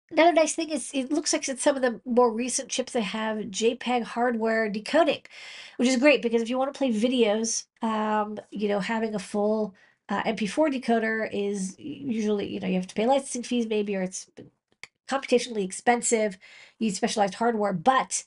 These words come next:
M J peg is easily, uh, implemented in hardware, and then you can stream animations. Maybe they're not, like, super, super high res, but for, you know, white goods, if you wanna have just animations of, like, how to use the device,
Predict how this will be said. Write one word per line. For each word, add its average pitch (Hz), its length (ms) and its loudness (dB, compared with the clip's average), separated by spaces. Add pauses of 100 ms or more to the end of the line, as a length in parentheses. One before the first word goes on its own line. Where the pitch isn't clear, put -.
(380)
M 302 220 4
J 240 160 4
peg 220 440 -2
is 208 360 0
easily, 233 720 0
uh, 202 360 -2
implemented 208 680 -4 (100)
in 202 300 -6 (220)
hardware, 285 520 2 (380)
and 226 300 2
then 233 160 4
you 240 140 -2
can 220 280 -4
stream 233 640 -2 (520)
animations. 277 720 2
Maybe 226 200 4
they're 214 140 -2
not, 208 260 -4
like, 190 300 -4
super, 226 520 -6
super 233 300 -6
high 214 120 -2
res, 311 280 0
but 254 160 -6
for, 269 260 0
you 277 140 -8
know, 277 80 -2
white 214 240 0
goods, 226 280 0
if 196 120 -8
you 214 100 -2
wanna 196 200 -2
have 190 220 -4
just 190 200 -8
animations 196 640 -6
of, 190 140 -8
like, 202 140 -6
how 208 120 -4
to 196 60 -4
use 208 240 0
the 226 60 -2
device, 208 640 -2